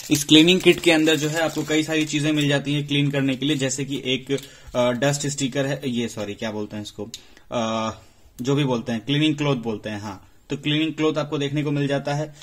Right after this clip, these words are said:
साथ साथ एक सैनिटाइजर मिल जाता है। कोविड के टाइम में मुझे, मेरे हिसाब से ये पिछले एक साल से ज्यादा से जो है सैनिटाइजर दे रहे हैं।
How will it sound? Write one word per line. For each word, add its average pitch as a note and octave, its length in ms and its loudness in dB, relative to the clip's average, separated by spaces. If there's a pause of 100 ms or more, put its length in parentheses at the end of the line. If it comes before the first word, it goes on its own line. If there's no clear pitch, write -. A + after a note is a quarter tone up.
(160)
साथ C3 160 -2
साथ C#3 220 -4
एक C#3 100 -6
सैनिटाइजर C3+ 500 0
मिल C#3 160 2
जाता C3+ 220 -4
है। C3+ 100 0
कोविड C3 300 0
के C3+ 80 0
टाइम C3+ 200 0
में C#3+ 100 2
मुझे, C3 420 0
मेरे D#3+ 180 4
हिसाब E3 300 0
से E3 140 -4
ये E3 100 -2
पिछले D#3 360 0
एक D#3 180 4
साल D3+ 200 0
से D3+ 120 -6
ज्यादा C3 340 4
से E3 320 2 (360)
जो C#3+ 120 0
है D#3 100 0
सैनिटाइजर C#3 600 0
दे C3+ 200 4
रहे G#2+ 260 -2
हैं। G2+ 240 -12